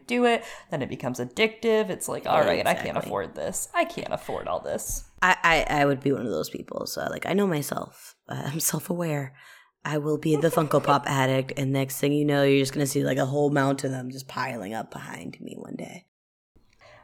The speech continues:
Speaker 1: Well, so Game of Thrones didn't do any Lego stuff previously,
Speaker 2: No.
Speaker 1: right? So they did the custom mini toys and, like, the, they, they worked with Mega Constructs,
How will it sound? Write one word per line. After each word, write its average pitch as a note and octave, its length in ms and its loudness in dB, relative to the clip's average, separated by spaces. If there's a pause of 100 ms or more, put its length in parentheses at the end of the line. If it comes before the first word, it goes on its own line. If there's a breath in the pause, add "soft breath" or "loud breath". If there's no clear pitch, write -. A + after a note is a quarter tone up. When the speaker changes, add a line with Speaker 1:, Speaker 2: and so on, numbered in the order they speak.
Speaker 1:
Well, B3+ 300 6
so C#4 180 2
Game E4 220 4
of D5 100 6
Thrones D4 320 6
didn't A3+ 420 0
do D#3+ 840 0 (440)
any E3 240 0
Lego C3+ 420 2
stuff - 600 -4
previously, - 960 -8 (160)
Speaker 2:
No. D#3+ 180 0
Speaker 1:
right? E3+ 220 4
So D3 120 2
they G#3+ 200 2
did B3+ 260 0
the A3+ 60 -2
custom G#3 580 2
mini D#3+ 260 -4
toys B2+ 760 0
and, D3+ 160 -4
like, C#3 320 -2
the, C#3+ 380 2 (140)
they, F#3 360 -4
they F#3 120 0
worked F#3 220 -4
with A3+ 160 -4
Mega D3+ 340 2
Constructs, C3+ 1160 -2